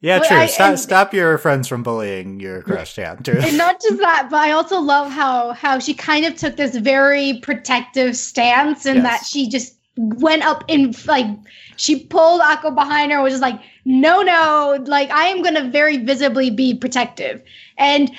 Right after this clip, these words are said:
Speaker 2: I think it was, I mean, did, like, I don't know, there was,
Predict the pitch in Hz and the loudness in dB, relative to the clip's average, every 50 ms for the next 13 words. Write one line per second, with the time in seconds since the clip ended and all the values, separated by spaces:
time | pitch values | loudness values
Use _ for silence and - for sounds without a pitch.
0 | - - 277 269 - 427 466 494 466 440 415 370 302 254 - _ - - - - | -6 -4 -2 0 2 2 4 4 4 4 4 4 0 -2 -6 _ -20 -20 -20 -20
1 | - - - 427 427 403 330 254 262 359 403 427 453 466 427 440 415 415 - - | -6 -2 2 2 4 2 2 2 0 2 2 4 2 2 2 0 -2 -4 -8 -18
2 | - _ _ _ - - _ - 339 370 330 - 381 453 453 359 320 302 262 240 | -20 _ _ _ -20 -20 _ -4 -2 0 2 2 2 4 4 4 4 2 2 0
3 | 240 247 233 294 339 349 349 359 320 262 | -2 -2 -2 0 2 2 2 0 0 -4